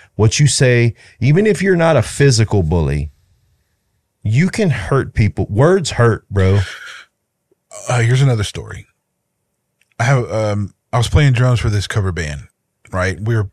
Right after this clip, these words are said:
Speaker 2: and we, I forgot where it was. We were out somewhere <laughs> playing at a bar,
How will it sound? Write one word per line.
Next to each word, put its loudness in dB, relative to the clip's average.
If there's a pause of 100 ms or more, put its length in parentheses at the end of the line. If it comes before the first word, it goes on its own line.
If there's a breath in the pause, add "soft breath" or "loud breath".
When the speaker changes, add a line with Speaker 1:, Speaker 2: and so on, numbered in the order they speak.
(400)
Speaker 2:
and -2
we, -2
I 0
forgot 2
where 0
it -4
was. -4
We -2
were -4 (200)
out -4
somewhere 0 (640)
<laughs> -8
playing 0
at 0
a -2
bar, 0